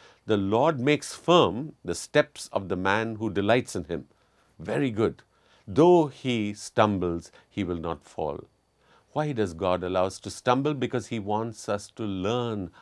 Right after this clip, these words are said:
how to walk. Now here is a great truth. We always need God in our lives, that is true. But have you had this experience where sometimes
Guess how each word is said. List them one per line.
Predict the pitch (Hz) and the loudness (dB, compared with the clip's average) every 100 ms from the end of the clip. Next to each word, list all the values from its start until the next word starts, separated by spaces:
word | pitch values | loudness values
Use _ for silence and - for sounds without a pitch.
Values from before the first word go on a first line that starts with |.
| _ - | _ -8
how | 98 95 | -8 -6
to | - | -8
walk. | 82 98 104 - - - _ _ _ - | -4 -2 -2 -4 -16 -20 _ _ _ -6
Now | 131 | -2
here | 127 202 | 0 0
is | 190 113 | 0 -6
a | |
great | 87 139 143 | -4 -4 -4
truth. | - 151 78 - - _ _ _ _ _ _ _ _ | -6 -4 -4 -8 -20 _ _ _ _ _ _ _ _
We | 98 143 | 0 2
always | - 117 165 165 165 123 | 4 6 6 6 4 4
need | 101 110 107 71 | 0 0 -2 0
God | 90 98 101 82 - | 2 4 2 -2 -6
in | 95 | -2
our | 90 85 | 0 0
lives, | 82 87 82 73 | 0 -2 -4 -4
that | 92 90 | -4 -2
is | 92 | -6
true. | - - 78 - _ _ - - | -6 -4 -4 -8 _ _ -8 -6
But | 123 | 0
have | 160 | 0
you | 156 | 0
had | 151 170 | -2 -4
this | 143 131 | -4 -4
experience | 107 - - 117 123 151 - - _ _ | -8 -6 -4 -2 -2 -6 -14 -20 _ _
where | 120 | -2
sometimes | 107 135 131 123 120 160 | -2 -4 -2 -2 -2 -6